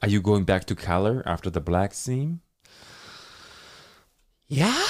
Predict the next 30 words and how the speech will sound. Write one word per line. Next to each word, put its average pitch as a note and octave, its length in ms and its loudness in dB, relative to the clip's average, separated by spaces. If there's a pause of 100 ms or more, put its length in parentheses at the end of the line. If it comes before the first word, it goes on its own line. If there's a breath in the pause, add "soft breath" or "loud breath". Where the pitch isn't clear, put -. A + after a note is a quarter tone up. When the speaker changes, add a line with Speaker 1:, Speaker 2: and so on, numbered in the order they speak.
(180)
Speaker 2:
I - 140 0
mean, G4 420 4 (640 loud breath)
Speaker 1:
Like, A2+ 160 0
how D#3 260 2
important D3 380 -2
is A#2+ 100 -6
it A2+ 140 -6
for - 160 -2
you G2+ 100 0
to - 140 -12
post - 340 -4
stuff - 260 -8
on C#2 200 -6
Instagram? B1+ 640 -8 (160)
Like, D#2+ 260 -2
the E2+ 100 0
last E2 360 0
one F2 140 2
was D2 140 -4
on C#2+ 120 -2
Boxing D#2 460 -4
Day. - 320 -14 (1800)
Speaker 2:
Uh, E3+ 400 4
I G#2+ 140 2
mean, A#2+ 520 4 (260)
so A2 260 2
we've D3 220 4
been B2+ 220 2
working G#2+ 440 4
on F#2+ 500 0